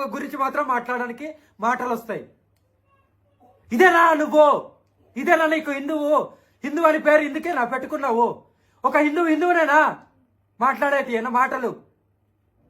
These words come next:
నువ్వు నన్ను ఏం అడగాలి? నువ్వు నన్ను ఏం అడగాలి? అమ్మా,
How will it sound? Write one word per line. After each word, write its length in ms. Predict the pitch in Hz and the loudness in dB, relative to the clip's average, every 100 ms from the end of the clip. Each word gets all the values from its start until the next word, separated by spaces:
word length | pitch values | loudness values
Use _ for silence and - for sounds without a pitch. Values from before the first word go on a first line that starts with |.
| _ _ _ _ _ _ _ _ _ _ _ _ _ _ _ _ 226 | _ _ _ _ _ _ _ _ _ _ _ _ _ _ _ _ -4
నువ్వు 180 | 311 302 | 2 2
నన్ను 140 | 294 | 4
ఏం 160 | 294 320 | 4 4
అడగాలి? 680 | 320 311 311 302 196 - _ _ _ _ _ _ - | 2 2 2 0 -6 -12 _ _ _ _ _ _ -12
నువ్వు 240 | 233 302 | -8 -4
నన్ను 280 | 302 285 294 | -2 -2 0
ఏం 300 | 294 277 294 | 2 4 4
అడగాలి? 580 | 294 285 269 233 160 - _ _ _ _ _ - | 2 2 2 0 -4 -12 _ _ _ _ _ -14
అమ్మా, 180 | 185 | -4